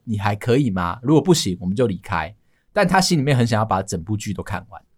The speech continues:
我就说：“好，不然等一下我们再回到场内，下半场我们看看你可不可以撑得住。”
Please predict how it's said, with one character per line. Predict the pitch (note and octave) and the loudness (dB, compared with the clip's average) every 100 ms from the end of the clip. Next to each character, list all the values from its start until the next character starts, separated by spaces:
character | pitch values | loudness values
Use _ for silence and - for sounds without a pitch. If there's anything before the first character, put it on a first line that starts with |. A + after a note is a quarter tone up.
| _ _ _ _ _ _ _ - | _ _ _ _ _ _ _ -8
我 | |
就 | G#2+ | -4
说 | B2 B2 | 0 -2
：“好， | - - - _ | -2 -12 -16 _
不 | C#3+ | 2
然 | G2+ F2+ - | 2 -2 -8
等 | G2 | -6
一 | G2 | -2
下 | C#3 A2+ | 2 2
我 | |
们 | F2 | 0
再 | B2+ | -2
回 | - - F#2+ | -4 -4 -2
到 | A2+ A#2 | 0 -2
场 | - - | -4 -14
内， | G2 E2+ - _ _ _ - | -14 -14 -16 _ _ _ -12
下 | - D#3 | 0 2
半 | C3+ B2 | 2 0
场 | G#2 D2+ | -2 -6
我 | |
们 | E2 | -4
看 | A#2 | -4
看 | A2 F#2+ | -2 -2
你 | D#2 | -6
可 | - | -10
不 | F2+ | -6
可 | G2 | -6
以 | |
撑 | - F2+ | -6 -10
得 | D#2 | -10
住。” | - | -16